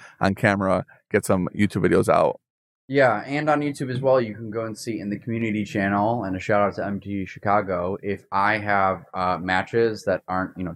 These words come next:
Speaker 2: terrible, uh, I will go
Speaker 1: <laughs>
Speaker 2: ahead and post them, uh, there to show some of the different deck lists that I'm playing, and you can see actually in paper some of those matches, um, with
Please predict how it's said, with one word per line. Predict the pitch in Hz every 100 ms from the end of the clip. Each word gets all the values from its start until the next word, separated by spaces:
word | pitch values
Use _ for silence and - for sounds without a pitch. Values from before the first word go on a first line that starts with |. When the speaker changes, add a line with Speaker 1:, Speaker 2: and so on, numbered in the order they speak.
| -
Speaker 2:
terrible, | - 92 104 104 120 135 - _ _ -
uh, | 98 90 87
I | 98 101
will | 104
go | 104
Speaker 1:
<laughs> |
Speaker 2:
ahead | 110 95
and | 95 -
post | 101 95 -
them, | 95 87 87 85 -
uh, | 90 87 - - 90
there | 87 92 147 -
to | 98
show | - 98
some | - 92
of |
the | 87
different | 92 87
deck | 92 90
lists | 98 -
that | 87
I'm | 90
playing, | - 87 92 107 95
and | 90 92
you | 87
can | 90
see | 85 95 -
actually | 90 - 85 -
in | 101 92 90
paper | - 92 - 87
some | 87 87
of | 85
those | 82 82
matches, | 82 - 80 - _ _ _ _ _
um, | 95 90 85 87 85 95 87 _ _ _ _ -
with | 117 113 -